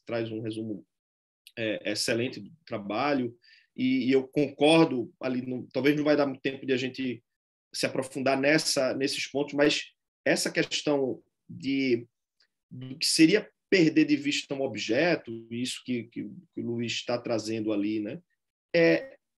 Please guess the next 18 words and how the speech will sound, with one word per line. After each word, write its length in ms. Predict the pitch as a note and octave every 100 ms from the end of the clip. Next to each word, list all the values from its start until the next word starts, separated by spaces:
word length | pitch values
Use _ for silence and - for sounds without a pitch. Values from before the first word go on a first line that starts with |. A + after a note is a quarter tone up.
| -
é 120 | A3+
algo 340 | F#3+ F#3+ A#3+
que, 100 | A#3+
ao 60 | A3+
meu 220 | A3 G3
ver, 580 | C#3 D3+ F#3 A3+ C4+ - _ _ -
é, 180 | D3 - E3 -
isso 420 | E3 - - G#3 _
tem 160 | G3+ A3+
vindo 360 | E3 G3 A3 G3+
de 100 | C#4+
fora, 720 | - - F#3+ A3+ E3+ G2+ - _ -
né, 300 | A#2+ C3+ G3+
daquele 600 | C3+ C3 B2 - E3+ F3
<laughs> 20 |
eixo 400 | D#3+ D#3+ D#3+ F3+
geográfico 840 | D#3 F3 C3+ C3 C3 - - D3 - - - - _ -
frankfurtiano. 920 | F#3+ F#3 - G3+ - G3 D#3+ D3